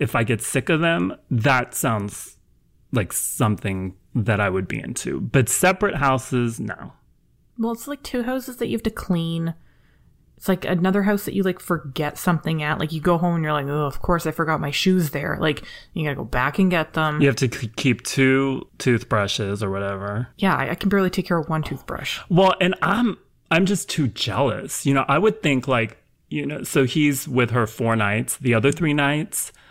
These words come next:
Speaker 1: I would think, like, he, his hoes or the, his whores are visiting him at his
Speaker 2: <laughs>
Speaker 1: house. And so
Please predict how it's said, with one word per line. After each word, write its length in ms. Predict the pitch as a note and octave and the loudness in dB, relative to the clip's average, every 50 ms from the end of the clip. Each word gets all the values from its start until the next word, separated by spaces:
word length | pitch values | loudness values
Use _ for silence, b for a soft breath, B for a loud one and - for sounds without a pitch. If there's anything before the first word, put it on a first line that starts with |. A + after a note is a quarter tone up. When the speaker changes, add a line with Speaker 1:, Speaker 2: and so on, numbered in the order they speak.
| b b b b b b b b b - | b b b b b b b b b 0
Speaker 1:
I 80 | B2 B2+ | 2 4
would 160 | C3 C3+ B2+ | 4 4 4
think, 160 | D3+ C#3 B2+ | 2 2 4
like, 320 | C3 B2+ A2+ A2 - - | 4 2 0 0 -2 -4
he, 240 | - B2 A2+ D3+ - - | -4 -2 0 0 2 2
his 200 | C3+ C3+ A#2+ G#2+ | 2 2 2 0
hoes 420 | G#2 B2+ B2+ B2 B2 A#2+ A2 A2 | 0 2 2 4 2 2 2 0
or 120 | G#2 G2+ | -2 -2
the, 100 | F2+ - - - | -4 -6 -10 -4
his 200 | - A#2 A#2 A2 | -2 -2 -2 0
whores 600 | - - A#2+ A2+ G#2+ G2+ G2+ - - - - - - - _ _ _ _ _ _ _ _ _ _ - | 0 0 2 2 2 2 0 -2 -6 -14 -16 -20 -20 -20 _ _ _ _ _ _ _ _ _ _ 0
are 100 | B2+ A#2 | 0 2
visiting 400 | G2 A2 G2+ G#2+ G#2 F#2+ F#2 F2 | 2 0 -2 -2 -2 -4 -4 -4
him 240 | G#2 G2 F#2+ F#2+ - - | -4 -6 -6 -6 -2 0
at 120 | A2+ A2+ - | 0 2 2
his 240 | - A#2 A#2 - | 4 4 4 2
Speaker 2:
<laughs> 20 | - | 2
Speaker 1:
house. 400 | G#2+ A2+ G2 F#2 G2 - - - B B B B | 0 0 0 0 -2 -4 -6 -10 B B B B
And 140 | D3 C3+ - | 2 4 4
so 180 | F3+ - - | 2 2 2